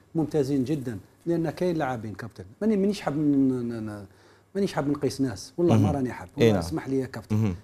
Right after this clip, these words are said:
Speaker 1: والله ما راني حاب، لأن الحل باين. جيب مدربين، والمدرب في المكان المناسب. المدرب في المكان المناسب، كل واحد تعطي له حقه كابتن. ما نجيبش أنا صاحبي، أنا ما نجيب صاحبي، مانيش حاب نضر الناس بالكلام.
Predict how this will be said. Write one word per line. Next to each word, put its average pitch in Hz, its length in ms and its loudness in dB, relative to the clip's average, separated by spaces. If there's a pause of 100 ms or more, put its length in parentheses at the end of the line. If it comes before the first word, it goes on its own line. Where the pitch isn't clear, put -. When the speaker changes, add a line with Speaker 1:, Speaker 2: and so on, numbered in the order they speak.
(140)
Speaker 1:
والله 156 200 2
ما 156 140 4
راني 139 200 4
حاب، - 80 -14 (200)
لأن 208 240 4
الحل 175 340 0
باين. 127 380 2 (520)
جيب 170 220 0
مدربين، 120 500 2 (260)
والمدرب 165 480 4
في - 100 -4
المكان 143 400 2
المناسب. 117 500 -4 (640)
المدرب 127 520 4
في - 160 -4
المكان 135 520 0
المناسب، 107 460 -6 (300)
كل 190 100 0
واحد 170 300 0
تعطي 135 260 -2
له 117 80 -4
حقه - 360 -14
كابتن. 107 260 -12 (480)
ما 240 80 2
نجيبش 220 280 4
أنا 185 160 2
صاحبي، 117 400 -4 (720)
أنا 262 120 2
ما 226 100 2
نجيب 180 200 2
صاحبي، 196 240 -4
مانيش 240 400 0
حاب 147 220 -2
نضر 160 260 2
الناس 165 260 0
بالكلام. 117 400 -8